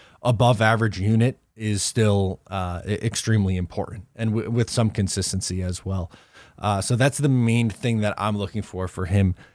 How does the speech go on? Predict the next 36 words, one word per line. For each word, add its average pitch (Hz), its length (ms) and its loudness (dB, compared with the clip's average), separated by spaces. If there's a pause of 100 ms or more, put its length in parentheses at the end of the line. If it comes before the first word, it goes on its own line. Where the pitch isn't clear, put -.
(160)
Uh, 107 120 4
one 117 120 8
of 120 60 8
my 120 100 8
biggest 110 360 0
takeaways 113 440 0
on 113 60 4
the 123 80 4
offensive 127 560 2
side 110 240 2
of 95 40 -6
the 101 60 0
ball 104 320 4
going 104 280 6
into 101 180 2
this 90 220 0
draft 101 360 -2
is 101 220 -4
fixing 110 580 2
that 101 180 6
offensive 95 540 0
line. 92 240 2
If 101 140 0
you 117 80 8
wanna 113 340 8
add 123 440 6 (340)
at 117 180 2
wide 120 220 4
receiver 117 400 2
'cause 101 160 0
you're 107 80 2
not 110 180 2
bringing 113 200 2
in 110 100 4
a 104 40 2
veteran, 120 440 4